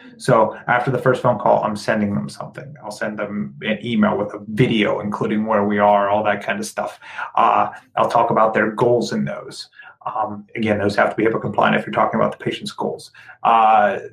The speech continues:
then after the first visit, you know, there's some, they, they might be getting sore. Maybe at that point you wanna send them a thing to set that expectation. Uh, when their explanation of benefits is coming,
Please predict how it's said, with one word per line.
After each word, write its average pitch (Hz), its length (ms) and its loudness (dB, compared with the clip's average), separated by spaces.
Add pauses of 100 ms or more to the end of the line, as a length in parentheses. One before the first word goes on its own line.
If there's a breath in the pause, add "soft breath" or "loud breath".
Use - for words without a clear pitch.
(100)
then 117 720 -4 (360)
after 120 300 2
the 120 100 0
first 131 240 2
visit, - 360 2 (140)
you - 60 -20
know, 107 280 -8
there's 113 300 -8
some, 110 240 0
they, 117 220 -6
they 120 100 -6
might 117 240 -4
be 113 80 -6
getting 107 320 -4
sore. 131 560 2
Maybe 123 280 0
at - 80 -2
that 131 220 2
point 117 180 0
you 117 80 -4
wanna 117 200 0
send 117 300 -2
them 107 340 -2
a 117 140 -8
thing 117 240 -6
to 117 100 -6
set - 360 -2
that 117 100 2
expectation. - 840 -2 (360 loud breath)
Uh, 113 260 4
when 117 160 4
their 113 100 6
explanation 123 540 2
of 107 80 0
benefits 147 480 4
is 104 120 -6
coming, - 440 -6